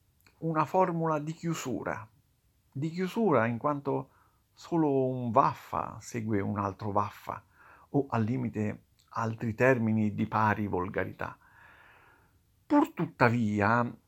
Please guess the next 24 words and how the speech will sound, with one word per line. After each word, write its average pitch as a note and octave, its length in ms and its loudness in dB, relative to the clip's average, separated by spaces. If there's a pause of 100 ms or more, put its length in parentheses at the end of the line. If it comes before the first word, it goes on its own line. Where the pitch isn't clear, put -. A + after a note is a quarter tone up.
(580)
non B3 240 0
tutti B2 340 -6
condividono A#2+ 840 0
il G#2+ 160 0
desiderio G#2+ 560 -2
di G#2 100 -6
fare G#2+ 240 -6
uso G#2+ 320 -6
di A2 160 -10
termini A2 560 -2
scurrili, A2 1300 -2
né A#3 520 -6
di A2 120 -2
impararli, G2 800 -2
tantomeno A#2 460 -2
da F#2+ 100 0
parte G2 300 -6
mia, C#3 340 -4
cioè F2+ 180 -10
quello G#2 240 -2
di G2+ 200 -6
insegnarlo F#2+ 800 -4
a E2+ 40 -2
voi. A2 400 -2